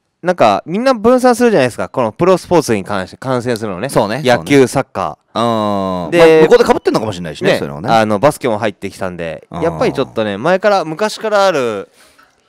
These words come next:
Speaker 1: 野球とかはね、
Speaker 2: まあそうね。
Speaker 1: やっぱ人気はありますけど、三万人とかね、
Speaker 2: あー、そうそう、
Speaker 1: 五万人とかも入るから。
Speaker 2: あっちはもうそうだね。まあ、バスケはまだね、あの、
Speaker 1: うん。
Speaker 2: 統一リーグになってまだ一年目ですからね。
Speaker 1: そうですよね。
Speaker 2: まあ、見物っていうところなんですけど。
Speaker 1: うん。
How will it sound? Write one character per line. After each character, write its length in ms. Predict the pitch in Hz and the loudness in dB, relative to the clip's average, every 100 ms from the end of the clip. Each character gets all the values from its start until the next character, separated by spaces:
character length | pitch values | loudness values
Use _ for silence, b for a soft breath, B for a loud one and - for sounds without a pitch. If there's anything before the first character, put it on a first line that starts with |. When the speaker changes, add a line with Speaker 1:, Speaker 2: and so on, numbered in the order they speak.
| b | b
Speaker 1:
野 180 | 131 139 | -4 -4
球 720 | - 190 185 185 180 180 170 | -2 -2 0 0 0 -2 -4
と 120 | 175 165 | -6 -6
か 140 | 117 | -4
は 140 | 95 | -4
ね、 300 | 98 180 - _ _ _ _ | -6 -8 -10 _ _ _ _
Speaker 2:
ま 140 | 117 | -2
あ 40 | 117 | 0
そ 160 | 147 127 | 2 2
う 40 | |
ね。 80 | 156 | 2
Speaker 1:
や 60 | |
っ 40 | 196 | 0
ぱ 60 | |
人 200 | 156 160 | -2 -4
気 100 | 143 | -2
は 140 | 151 135 | 0 2
あ 60 | |
り 80 | 135 | 0
ま 120 | 131 | -4
す 80 | 120 | -8
け 60 | 107 | -10
ど、 80 | 98 | -8
三 180 | 101 | -4
万 300 | 101 139 90 | 0 0 -2
人 40 | 85 | -6
と 100 | 101 | -8
か 60 | 85 | -8
ね、 20 | |
Speaker 2:
あ 40 | |
ー、 20 | 87 | -6
そ 80 | |
う 20 | 107 | -2
そ 100 | 101 | -2
う、 60 | |
Speaker 1:
五 60 | 120 | 0
万 200 | 123 117 | 0 -2
人 140 | 110 | -4
と 80 | 101 | -6
か 60 | 101 | -8
も 80 | |
入 140 | 101 98 | -8 -10
る 40 | |
か 80 | 85 | -12
ら。 60 | 85 | -18
Speaker 2:
あ 20 | |
っ 20 | |
ち 20 | |
は 0 | |
も 0 | |
う 0 | |
そ 0 | |
う 0 | |
だ 0 | - | -16
ね。 0 | - | -8
ま 100 | 98 | -4
あ、 20 | |
バ 160 | 110 | -2
ス 60 | 151 | -2
ケ 60 | 120 | -4
は 60 | |
ま 120 | 95 | -4
だ 80 | 92 | -4
ね、 80 | 110 | -4
あ 80 | 95 | -4
の、 80 | 131 | -2
Speaker 1:
う 20 | |
ん。 40 | |
Speaker 2:
統 120 | 127 160 | -2 0
一 60 | |
リ 60 | 180 | -2
ー 40 | 165 | -2
グ 0 | |
に 80 | |
な 80 | 104 | -6
っ 20 | |
て 80 | - | -8
ま 80 | 87 | -10
だ 80 | 80 | -10
一 120 | - | -10
年 120 | 135 | -6
目 80 | 143 | -6
で 80 | 101 | -6
す 80 | - | -4
か 80 | |
ら 60 | 131 | -4
ね。 0 | |
Speaker 1:
そ 40 | |
う 40 | 92 | -4
で 60 | |
す 40 | 101 | -6
よ 80 | 101 | -6
ね。 240 | 139 156 | -6 -6
Speaker 2:
ま 80 | 85 | -8
あ、 60 | 87 | -8
見 80 | |
物 260 | 104 104 104 | -6 -4 -6
っ 40 | |
て 180 | - - | -6 -4
い 20 | |
う 60 | 101 | -4
と 80 | 95 | -4
こ 60 | |
ろ 80 | 87 | -8
な 100 | 67 | -10
ん 40 | 62 | -14
で 80 | |
す 80 | 60 | -18
け 80 | - | -20
ど。 60 | |
Speaker 1:
う 40 | |
ん。 40 | - | -20